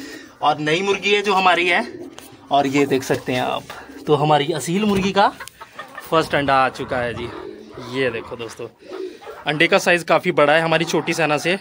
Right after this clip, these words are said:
अंडे का जो size है वो काफ़ी हद तक बड़ा है जी इसका। तो हमारी असील मुर्गी ने first egg दे दिया है दोस्तों। तो आज मैं बहुत ज़्यादा खुश हूँ। हमारी Bantam जोड़ी भी दे रही है अंडे और Seal ने भी शुरू कर दिए।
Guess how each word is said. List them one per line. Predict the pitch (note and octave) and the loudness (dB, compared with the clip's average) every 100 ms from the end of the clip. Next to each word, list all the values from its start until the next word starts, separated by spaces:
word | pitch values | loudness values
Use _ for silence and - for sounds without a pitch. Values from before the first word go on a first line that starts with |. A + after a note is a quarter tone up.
| - - | -6 -6
अंडे | C#3+ C#3+ | 0 2
का | D#3 | 2
जो | C#3+ | -2
size | D3+ B2+ B2 | -2 -2 -2
है | |
वो | C#3+ F#3 - | -2 -4 -4
काफ़ी | C#3+ - | -4 -2
हद | C3 - | -6 -4
तक | E3 | -6
बड़ा | C#3 C3 A#2+ | -4 -4 -4
है | A#2 | -6
जी | A2 | -8
इसका। | A2+ - A#2 - - F#4 G4 - - - F#4 - G#4 - - - - - | -12 -12 -14 -14 -18 -16 -12 -10 -12 -16 -20 -20 -20 -20 -20 -20 -20 -14
तो | D#3+ | -10
हमारी | C#3+ D#3 D#3 | -4 -4 -4
असील | D3 F3 F#3 | -6 -8 -8
मुर्गी | F#3 E3+ | -8 -8
ने | E3+ | -8
first | E3+ F3+ E3+ | -6 -6 -6
egg | F3 D#3 | -6 -6
दे | D3+ D3+ | -8 -8
दिया | E3+ G#3 | -4 -2
है | G3 | -2
दोस्तों। | G3 G3 - C4 C#4 _ - - | -4 -8 -6 -8 -8 _ -20 -8
तो | E3 | -4
आज | D#3+ E3 | -2 -2
मैं | F#3+ | -4
बहुत | D3 D3 E3+ | -4 -6 -4
ज़्यादा | E3+ E3+ F3+ | -4 -2 -4
खुश | F#3 - | -6 -8
हूँ। | F3+ A3 - - - | -8 -8 -12 -20 -16
हमारी | E3 E3 E3+ | -8 -6 -4
Bantam | F3+ E3 E3 G3+ | -6 -6 -4 -6
जोड़ी | F#3+ F#3+ | -4 -4
भी | G3 G3 | -6 -4
दे | F#3+ | -2
रही | G3 | -2
है | G3 | -2
अंडे | F#3+ G3 G#3 - | -2 -4 -6 -8
और | D3+ | -10
Seal | D3+ - F3+ | -8 -8 -8
ने | F#3+ | -6
भी | F#3 | -8
शुरू | F#3 F#3 | -8 -8
कर | F#3+ D#3+ | -6 -8
दिए। | E3 F#3+ | -8 -10